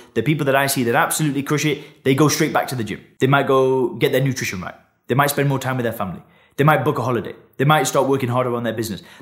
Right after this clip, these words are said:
The people that I see that really crush it, they're in the habit of setting goals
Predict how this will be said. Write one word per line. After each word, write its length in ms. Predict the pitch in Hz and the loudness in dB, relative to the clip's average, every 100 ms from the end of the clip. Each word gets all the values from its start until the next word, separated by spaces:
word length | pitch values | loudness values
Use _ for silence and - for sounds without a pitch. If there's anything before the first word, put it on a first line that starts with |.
| _ - | _ -4
The 80 | |
people 220 | 123 196 185 | 2 2 4
that 100 | 156 | 4
I 100 | 170 | 2
see 180 | 165 123 | 2 0
that 120 | 117 | 0
really 340 | 107 147 175 | 2 4 4
crush 240 | 170 165 - | 2 -2 -2
it, 220 | 101 - - - | -4 -6 -14 0
they're 180 | 139 214 | 4 4
in 100 | 180 | 2
the 60 | |
habit 340 | 113 160 123 101 - - | 2 2 2 -4 -10 -12
of 140 | 98 | -8
setting 340 | - 143 190 | -2 2 4
goals 360 | 156 135 127 127 | 4 4 2 -2